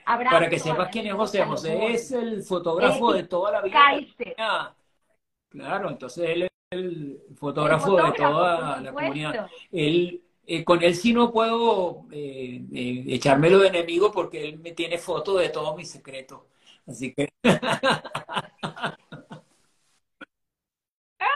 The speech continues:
Speaker 1: Eti Kaiser, historia increíble de redimensionarse, convivir en familia de una forma muy eficaz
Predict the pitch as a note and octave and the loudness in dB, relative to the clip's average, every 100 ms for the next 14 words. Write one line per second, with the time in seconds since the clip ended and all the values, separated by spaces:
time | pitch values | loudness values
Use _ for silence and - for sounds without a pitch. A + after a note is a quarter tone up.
0 | C#5 - _ - D#4 - B3 - - - | -2 -8 _ -14 -14 -14 -16 -16 -20 -20
1 | - - _ _ _ - - _ _ _ | -16 -16 _ _ _ -16 -16 _ _ _
2 | _ - C4 B3 E4 - D4 C4+ - _ | _ -6 -4 -2 -4 -2 4 4 2 _
3 | _ _ _ C#4 D4 - A#3 F3+ - B3 | _ _ _ -6 -6 -8 -10 -10 -10 -10
4 | A3+ - B3 C#4 D#4 B3+ C4+ A#3 A#3+ C4 | -10 -8 -6 -6 -10 -10 -8 -6 -8 -10
5 | C#4 D4+ E4 _ - G3+ A#3 A3+ A3 A3 | -8 -8 -10 _ 0 4 4 2 -2 -4
6 | G#3 G#3 - G#3 G#3+ G#3 G#3+ - D#3+ D#3+ | -4 -4 -4 -2 0 0 0 -6 -10 -6
7 | G#3+ G#3 G#3 A3 A#3+ B3 B3 A3 A#3+ C#4+ | -6 -4 -4 -2 -4 -4 -4 -4 -4 -4
8 | D4+ C#4+ A3+ A3 A#3+ A#3+ A3+ A3 A3 A3+ | -4 -2 -4 -6 -6 -6 -6 -6 -6 -4
9 | A#3+ A#3+ G#3 - B3+ | -4 -4 -4 2 4